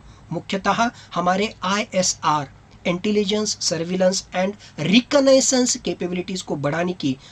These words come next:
अब बहुत ज़्यादा पैमाने पर ज़रूरत निर्माण हुई है। और सिर्फ इतना ही नहीं, drones,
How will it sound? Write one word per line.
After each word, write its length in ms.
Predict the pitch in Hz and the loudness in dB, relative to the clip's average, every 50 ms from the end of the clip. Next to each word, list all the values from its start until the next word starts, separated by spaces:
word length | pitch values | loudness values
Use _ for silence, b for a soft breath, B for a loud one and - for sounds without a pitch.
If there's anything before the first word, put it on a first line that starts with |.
| B B - | B B 4
अब 220 | 180 196 220 240 B B B B 139 | 4 4 4 0 B B B B -2
बहुत 360 | 131 170 170 - 240 240 233 | 2 2 4 4 4 2 2
ज़्यादा 400 | 196 131 143 143 147 156 196 226 | -2 0 0 0 2 6 4 4
पैमाने 400 | 226 220 208 208 202 208 208 208 | 4 4 0 0 0 0 0 -2
पर 180 | 202 - 208 196 | -2 -2 -4 -4
ज़रूरत 380 | 185 190 185 190 196 196 - | -2 -2 0 0 -2 -2 -2
निर्माण 320 | 190 180 185 180 180 185 175 | -4 -4 0 0 0 0 0
हुई 180 | 165 180 185 | -2 -2 -2
है। 220 | 185 175 185 190 190 B B B B | 0 0 -2 -2 -4 B B B B
और 80 | 185 180 | -4 -4
सिर्फ 340 | - - 208 190 - - | -2 -4 -4 -6 -6 -8
इतना 280 | 214 190 - 214 214 226 | -8 -6 -2 0 0 2
ही 180 | 226 202 226 202 | 2 2 0 -2
नहीं, 260 | 160 143 127 135 135 - b b b b b | -2 -4 -4 -6 -8 -10 b b b b b
drones, 580 | 131 135 175 190 202 202 190 160 139 - - | -6 0 2 4 4 4 4 2 0 -2 -2